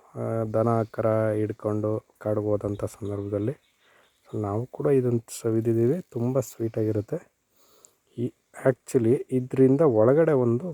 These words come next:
ಬೀಜ ಇರುತ್ತೆ. So, ಆ ಬೀಜ ಕುಟ್ಟಿದ್ರೆ ಒಳಗಡೆ ಒಂಥರ ಗೋಡಂಬಿ ಥರ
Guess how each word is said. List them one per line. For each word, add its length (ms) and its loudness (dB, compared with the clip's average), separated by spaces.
ಬೀಜ 200 2
ಇರುತ್ತೆ. 460 2
So, 180 -8
ಆ 80 0
ಬೀಜ 360 2
ಕುಟ್ಟಿದ್ರೆ 500 2
ಒಳಗಡೆ 480 2
ಒಂಥರ 280 -6
ಗೋಡಂಬಿ 440 4
ಥರ 200 -10